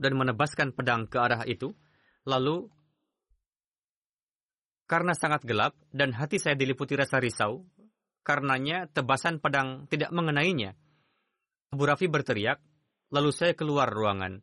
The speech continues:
Tidak lama kemudian saya masuk lagi ke ruangan, lalu mengubah suara dan bertanya padanya, "Kenapa kamu teriak, Abu Rafi?" Ia tidak mengenali suara saya yang telah dirubah dan menjawab, "Celakalah ibumu. Baru saja ada seorang yang menebaskan pedang kepadaku."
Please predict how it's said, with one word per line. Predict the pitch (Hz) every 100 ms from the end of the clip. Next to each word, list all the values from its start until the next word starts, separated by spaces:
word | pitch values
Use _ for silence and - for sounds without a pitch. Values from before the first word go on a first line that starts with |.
| _
Tidak | 135 139
lama | 139 143
kemudian | 143 139 139 160 156
saya | 151
masuk | 139 139 135
lagi | 117 131
ke | 147 127
ruangan, | 113 98 113 175 - _
lalu | 139 147
mengubah | 139 139 139 139
suara | 123 123 107 110 -
dan | 123 131 120
bertanya | - 147 135 - -
padanya, | 110 101 101 147 - - _ _
"Kenapa | 165 202 - 156
kamu | 147
teriak, | 147 127 -
Abu | 123 110
Rafi?" | 101 175 - _ _ _
Ia | - 139 170
tidak | 139 139
mengenali | 139 120 123 185
suara | - 120 107
saya | 98 90 113 170 _ _ -
yang | 147 135 107 -
telah | 135
dirubah | 117 113 107 -
dan | 143 139
menjawab, | 127 110 101 131 127 _ _
"Celakalah | 180 175 185 175 135
ibumu. | 120 113 101 95 - _ _
Baru | 123 131 135
saja | 165 160 147
ada | 131
seorang | - 143 143 143
yang | 127 117
menebaskan | 113 110 147 - 156
pedang | - 151 131
kepadaku." | 110 127 120 117 101 98